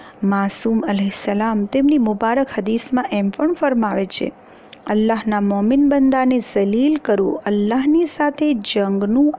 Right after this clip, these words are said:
એલાન કરવા બરાબર છે." અલ્લાહુ અકબર.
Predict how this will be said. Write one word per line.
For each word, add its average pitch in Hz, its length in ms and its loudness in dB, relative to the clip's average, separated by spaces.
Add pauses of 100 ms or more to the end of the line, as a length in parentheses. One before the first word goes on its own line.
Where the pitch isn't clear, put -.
એલાન 208 640 0
કરવા 202 540 -2
બરાબર 196 640 -4
છે." - 280 -6 (720)
અલ્લાહુ 196 580 0
અકબર. 190 420 -6